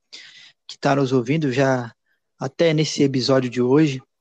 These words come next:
Então, é, eu espero que você continue por aqui. Tem coisa vindo,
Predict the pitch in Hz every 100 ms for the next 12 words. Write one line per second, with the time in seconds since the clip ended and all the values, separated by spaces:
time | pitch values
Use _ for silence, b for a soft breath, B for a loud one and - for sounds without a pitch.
0 | _ _ _ _ _ - 180 139 127 143
1 | 143 147 143 135 135 127 127 131 - 156
2 | 156 156 165 160 151 165 151 - 143 135
3 | - 156 170 185 170 143 151 143 123